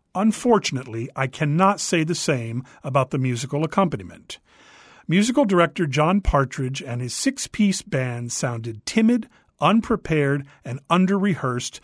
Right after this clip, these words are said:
from the beginning of the overture through the musical conclusion. Musical entrances were missed, and exits were haphazard. It was a major disappointment to have such a talented cast provided such lackluster musical support.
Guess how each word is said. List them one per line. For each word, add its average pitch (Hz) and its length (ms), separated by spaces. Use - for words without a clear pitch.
from 123 220
the 117 80
beginning 156 420
of 214 80
the 202 120
overture 147 480
through 185 400
the 131 100
musical 123 440
conclusion. - 680
Musical 127 400
entrances 143 540
were 113 160
missed, 226 560
and 180 160
exits 156 480
were 135 120
haphazard. 135 800
It 196 140
was 220 180
a 233 120
major 214 560
disappointment 120 800
to 139 100
have 135 240
such 143 240
a 151 80
talented 202 560
cast 127 500
provided 139 480
such 139 320
lackluster 151 720
musical 123 480
support. 120 560